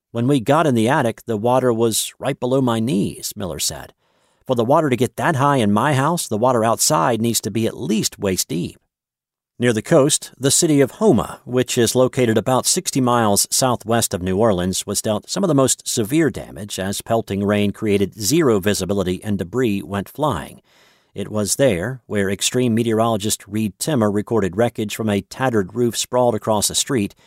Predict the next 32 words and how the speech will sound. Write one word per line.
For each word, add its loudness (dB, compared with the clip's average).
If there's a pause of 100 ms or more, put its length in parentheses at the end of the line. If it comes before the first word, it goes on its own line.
(300)
crashing 0
into 0
a 0
nearby 0
utility -4
pole. -14 (760)
Houma 2 (320)
was 2
home 2
to 0
some 0
of 4
the 2
storm's 2
strongest 0
wind -2
speeds -4
as -6
well, 2 (380)
with -8
gusts 0
reaching -2
one 2
hundred 0
forty-eight 0
miles -10
per -10
hour -10 (300)
at -12
nearby 0
Grand -2
Isle. -6